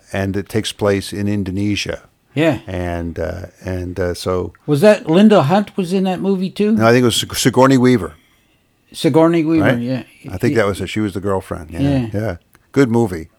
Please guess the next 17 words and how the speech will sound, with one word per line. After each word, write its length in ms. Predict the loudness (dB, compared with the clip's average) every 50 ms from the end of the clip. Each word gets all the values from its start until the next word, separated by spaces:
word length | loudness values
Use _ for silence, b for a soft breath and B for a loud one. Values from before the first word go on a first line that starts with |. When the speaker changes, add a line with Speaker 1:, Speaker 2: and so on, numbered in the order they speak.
| _ -6
Speaker 1:
Kinda 180 | -4 -2 -2 -2
captures 460 | 0 0 0 0 0 -2 -6 -6 -6
the 80 | -6 -4
whole 440 | 0 0 2 2 2 2 0 -2 b b b b b b b b b b b b _
embassy 480 | -4 -2 -2 -2 -4 -4 -4 -6 -6 -8
kind 340 | -8 -8 -6 -6 -6 -6 -8
of 360 | -8 -10 -12 -16 -20 -20 _ _ -12
environment. 640 | -12 -10 -6 -4 -4 -2 -4 -4 -8 -10 -12 -12 -10
I 140 | -8 -6
guess 160 | -6 -6 -6 -6
that's 180 | -6 -6 -4
why 140 | -2 -2 -2
I 20 |
liked 300 | 0 -2 -2 -4 -4 -6
it. 80 | -8 -10
But 120 | -8 -2 2
no, 300 | 4 6 6 6 6